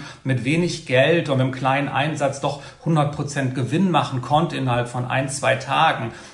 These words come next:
führt das dazu, dass er das nächste Mal plötzlich viel mehr Geld einsetzt und dann läuft das Ganze aber genau gegen ihn. Ich glaube, hier ist auch viel Aufklärungsbedarf, äh, da für Anleger. Aktien investieren, ja, aber Einzeltitel eigentlich nicht. Das widerspricht eigentlich jeglicher Logik.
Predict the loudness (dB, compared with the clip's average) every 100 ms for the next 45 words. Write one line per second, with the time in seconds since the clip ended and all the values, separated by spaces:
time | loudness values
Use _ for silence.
0 | -8 -2 0 0 0 -2 -2 0 0 2
1 | 0 0 -4 -2 2 2 0 -2 0 4
2 | 2 2 -2 0 -6 -4 -2 2 2 2
3 | 2 2 2 0 -2 2 2 0 -2 0
4 | 0 0 -2 -4 -2 -2 -2 -2 -2 0
5 | 0 0 0 0 0 0 -2 -2 -8 0
6 | 2 4 4 4 0 -2 0 0 0 -4
7 | 0 0 -2 -6 -2 4 4 4 -2 -16
8 | -20 -8 -2 0 4 4 6 4 0 -4
9 | -4 0 2 2 0 2 2 2 -6 -6
10 | -6 -4 0 0 2 0 -2 0 2 2
11 | 4 4 4 2 -4 -14 -20 -20 -4 2
12 | 4 4 2 2 0 0 -2 0 -2 0
13 | 4 6 6 2 -2 -2 -4 -4 0 0
14 | 0 -4 -4 -2 2 4 2 0